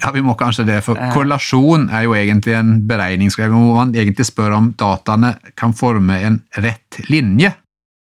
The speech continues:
Speaker 1: Eh, det kan ikke være bøyd linje. Her er det snakk om en rett linje. Og data på for eksempel psykisk helse, eh, former sjeldent en helt rett linje. Men man kan få noen data til å gjøre det som egentlig ikke har så veldig mye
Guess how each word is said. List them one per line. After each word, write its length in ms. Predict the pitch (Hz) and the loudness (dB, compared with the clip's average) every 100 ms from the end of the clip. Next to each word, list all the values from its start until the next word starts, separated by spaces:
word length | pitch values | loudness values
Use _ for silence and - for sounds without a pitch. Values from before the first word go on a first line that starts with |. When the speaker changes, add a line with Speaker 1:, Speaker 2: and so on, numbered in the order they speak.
| _ _ - | _ _ -6
Speaker 1:
Eh, 540 | 120 113 104 98 95 | -4 -2 -2 -2 -2
det 80 | 101 | -2
kan 140 | 117 123 | -2 -4
ikke 120 | 127 | -2
være 160 | 147 | -4
bøyd 300 | 110 95 90 82 | -2 -2 0 0
linje. 280 | 92 101 107 - | 0 0 -2 -4
Her 80 | 113 | -4
er 40 | |
det 100 | 123 | -2
snakk 140 | 113 104 | -2 0
om 80 | |
en 140 | 117 113 | 0 0
rett 340 | 101 87 - | -4 -8 -6
linje. 360 | 110 92 78 95 _ _ _ _ - | -2 -2 -4 -10 _ _ _ _ -8
Og 100 | 117 | -4
data 400 | 107 98 - 120 | -2 -2 -2 -4
på 260 | 110 127 117 | -2 -2 0
for 100 | 123 | -2
eksempel 340 | 120 107 - | 0 -2 -2
psykisk 380 | 110 110 113 - | 0 0 0 -2
helse, 520 | 117 104 98 - 165 160 - - _ | -4 -4 -2 -2 -4 -6 -16 -20 _
eh, 80 | - | -12
former 380 | 117 131 110 127 | -4 -2 2 2
sjeldent 540 | - 135 95 92 113 113 | 0 -4 -2 2 2 2
en 80 | 107 | 2
helt 220 | 98 87 | 2 0
rett 220 | 90 87 | -2 -2
linje. 360 | 104 92 120 117 _ _ _ _ | 0 2 2 -2 _ _ _ _
Men 300 | 120 120 117 120 | 2 2 2 2
man 160 | 127 | 0
kan 300 | 123 143 226 | 0 0 0
få 300 | 214 127 120 | 0 2 2
noen 180 | 120 98 | 4 4
data 300 | 98 87 107 | 2 0 -2
til 220 | 101 135 156 | -2 -2 0
å 220 | 180 190 | 0 2
gjøre 320 | 190 104 85 | 4 2 0
det 180 | 92 110 | -2 -2
som 160 | - 127 | -2 -4
egentlig 440 | 90 92 - 110 | -2 -2 0 -2
ikke 100 | - | -2
har 80 | 104 | -4
så 120 | 101 110 | -2 0
veldig 240 | 104 92 | 0 2
mye 360 | 95 92 95 | 2 2 0